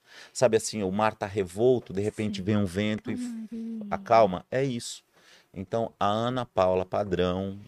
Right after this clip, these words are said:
Speaker 1: é extremamente simpática,
Speaker 2: Que
Speaker 1: gente.
Speaker 2: lin-,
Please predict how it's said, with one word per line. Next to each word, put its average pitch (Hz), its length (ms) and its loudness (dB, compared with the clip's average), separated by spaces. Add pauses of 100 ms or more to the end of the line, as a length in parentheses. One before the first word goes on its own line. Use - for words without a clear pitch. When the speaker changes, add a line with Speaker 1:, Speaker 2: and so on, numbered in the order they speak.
(240)
Speaker 1:
é 92 160 -2
extremamente 95 1500 -6
simpática, - 960 -8
Speaker 2:
Que - 140 -12
Speaker 1:
gente. 220 260 -4
Speaker 2:
lin-, 240 280 -4